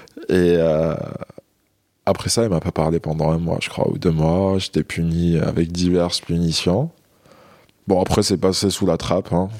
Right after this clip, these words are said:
Et puis, euh... Et puis, c'est arrivé deux, trois fois après.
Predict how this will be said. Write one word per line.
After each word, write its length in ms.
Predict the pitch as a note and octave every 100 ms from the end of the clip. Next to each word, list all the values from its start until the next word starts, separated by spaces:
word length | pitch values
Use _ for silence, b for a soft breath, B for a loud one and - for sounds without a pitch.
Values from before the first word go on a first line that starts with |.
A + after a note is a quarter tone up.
| B B B B - - F2 - -
Et 80 | F2+
puis, 420 | - - F#2 F2
euh... 360 | E2+ E2 D#2+ D#2+ F#2 _ b b b b b b b b _ _ _ _ _ _ _ _ _ _ _ _ _ _ _ _ A2+
Et 100 | G#2+
puis, 160 | -
c'est 140 | F3 A2
arrivé 440 | A#2+ C3+ D3 E3
deux, 160 | C3+ C#3
trois 200 | - C3+
fois 200 | D3 C#3
après. 340 | A#2+ G#2+